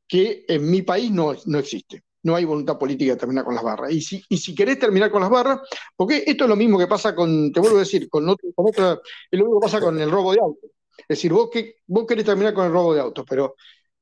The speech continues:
hay todo un negocio de la venta de autopartes, de la venta de autos robados, alguien, hay alguien que lo recicla el auto y lo vuelve a vender, hay alguien que lo vuelve a comprar y lo paga,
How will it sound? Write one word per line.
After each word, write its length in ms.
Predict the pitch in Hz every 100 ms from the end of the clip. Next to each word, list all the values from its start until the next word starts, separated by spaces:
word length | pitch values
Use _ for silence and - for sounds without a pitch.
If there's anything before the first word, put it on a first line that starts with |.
| _
hay 320 | 170 214 214 -
todo 140 | 208
un 120 | 214
negocio 400 | 185 196 262 233
de 60 | 170
la 80 | 151
venta 220 | 190 175
de 80 | 156
autopartes, 460 | 151 160 240 254 190
de 40 |
la 80 | 147
venta 240 | 160 156 143
de 40 |
autos 180 | 143 151
robados, 340 | 175 262 233
alguien, 260 | 170 170 165 -
hay 200 | 175 208
alguien 280 | 214 208 175
que 120 | 147
lo 100 | 147
recicla 440 | 143 139 202 175
el 60 | 175
auto 180 | 214 190
y 20 |
lo 60 | 147
vuelve 160 | 156
a 40 | 165
vender, 220 | 247 262
hay 80 | 180
alguien 160 | 190
que 80 | 165
lo 80 | 156
vuelve 180 | 196 185
a 60 |
comprar 500 | 151 160 254 220 202 - _ _ _ _ _ -
y 80 |
lo 140 | 139 143
paga, 460 | 233 196 175 226